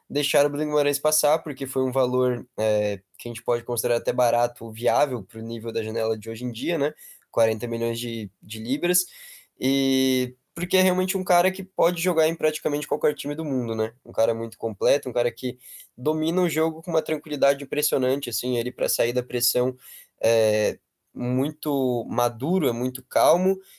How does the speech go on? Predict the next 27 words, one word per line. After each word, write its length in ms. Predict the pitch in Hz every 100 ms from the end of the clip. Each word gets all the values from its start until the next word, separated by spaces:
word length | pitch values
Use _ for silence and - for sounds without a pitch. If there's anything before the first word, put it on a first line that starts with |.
| _
e 100 | -
tem 340 | 139 147 147 156
a 180 | 151 151
qualidade 540 | - 147 139 139 131
técnica 380 | - 127 139 139
que 80 | 131
acompanha 540 | 139 147 - 139 131
essa 200 | 120 123
mentalidade 680 | 120 120 120 120 117 120 113
dele, 240 | 107 113
que 300 | 110 - 123 - _ -
já 160 | 120 127
é 140 | 117
também 260 | 117 120 120
mais 180 | 123
avançada 680 | 120 120 131 127 117 120 127
do 120 | 127
que 240 | 123 135 127 - - _ -
a 100 | 117
maioria 320 | 123 127 127
dos 140 | 127
meio-campistas. 640 | 131 127 139 139 117 101 104
Então 160 | 120
foi 120 | 113
uma 60 | 117
partida 360 | 127 120 123 123
sensacional 680 | 131 123 120 123 120 120